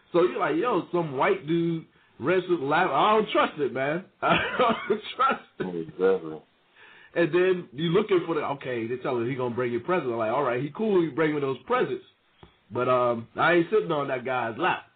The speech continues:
Speaker 1: You can get that. Just bring me the presents, drop them off at the crib, and we cool." <laughs> So
Speaker 2: Exactly.
Speaker 1: I used to look out for the guy. Like, "Yo, when he coming, when he coming, when he coming? Yo, you better go to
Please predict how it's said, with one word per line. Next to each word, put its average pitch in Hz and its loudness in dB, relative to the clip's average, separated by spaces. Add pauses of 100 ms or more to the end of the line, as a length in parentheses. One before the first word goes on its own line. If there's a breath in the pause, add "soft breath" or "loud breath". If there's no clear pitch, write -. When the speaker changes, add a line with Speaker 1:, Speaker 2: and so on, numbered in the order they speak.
Speaker 1:
You 151 -10
can 107 -2
get - 0
that. 170 -2
Just 139 -6
bring 160 0
me 180 -2
the 127 0
presents, 139 -2
drop 139 -2
them 156 -4
off 127 2 (280 loud breath)
at 117 -2
the 113 -4
crib, 143 2
and 120 -2
we 147 -2
cool." - -2
<laughs> - - (1000 soft breath)
So 170 2 (440)
Speaker 2:
Exactly. - -8
Speaker 1:
I 180 4
used 233 -2
to 170 4
look 180 4
out - 2
for 160 2
the 131 0
guy. 101 -6
Like, 104 -6
"Yo, 120 -2
when 98 -10
he 127 -8
coming, 123 -8
when 110 -6
he 127 -6
coming, 120 -8
when 107 -8
he 95 -10
coming? 107 -6
Yo, 98 -2
you 113 0
better 104 -2
go 110 0
to 104 -4